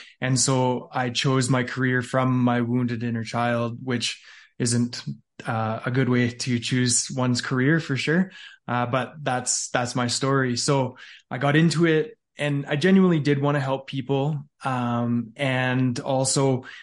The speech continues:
there was parts of it that appealed to me, the adrenaline side of things and whatnot.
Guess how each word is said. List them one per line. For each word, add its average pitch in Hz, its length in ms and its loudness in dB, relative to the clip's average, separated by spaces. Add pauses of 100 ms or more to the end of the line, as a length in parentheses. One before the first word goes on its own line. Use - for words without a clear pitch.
there 139 80 2
was 135 100 0
parts 131 300 -2
of 135 80 -2
it 135 80 0
that 139 100 0
appealed 135 420 -2
to 139 120 -2
me, 131 300 2
the 131 180 -2
adrenaline 127 580 -2
side 123 340 0
of 120 120 -6
things 123 360 -2
and 123 140 0
whatnot. 127 460 -2